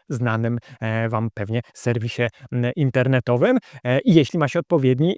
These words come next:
software, a ten software jest, e, e, darmowy, można go, e, ściągnąć, pobrać z GitHuba. Czyli podsumowując, mamy cztery różne grupy atakujących: A, B, C i D. No i każda z tych grup, e, może stać zarówno za hipotezą jeden, jak i hipotezą numer trzy, czyli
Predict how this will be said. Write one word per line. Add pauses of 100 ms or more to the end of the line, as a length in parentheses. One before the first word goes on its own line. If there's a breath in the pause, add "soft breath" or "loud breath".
software,
a
ten
software
jest,
e,
e,
darmowy, (200 loud breath)
można
go, (220 soft breath)
e,
ściągnąć,
pobrać
z
GitHuba.
Czyli
podsumowując,
mamy
cztery
różne
grupy
atakujących: (100)
A,
B,
C (120)
i
D. (520 soft breath)
No
i
każda
z
tych
grup, (200)
e, (160)
może
stać
zarówno
za
hipotezą
jeden,
jak
i
hipotezą
numer
trzy,
czyli